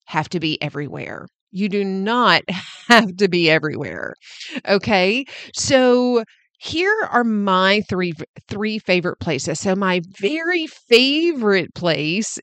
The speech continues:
in all honesty, is right here with you on this podcast. Right here with you on my podcast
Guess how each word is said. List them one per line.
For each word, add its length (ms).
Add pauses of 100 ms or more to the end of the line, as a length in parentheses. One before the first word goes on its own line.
in 140
all 260
honesty, 500
is 140 (140)
right 280
here 240
with 200
you 320 (200)
on 160
this 160
podcast. 800 (400)
Right 500
here 400
with 280
you 200
on 140
my 160
podcast 640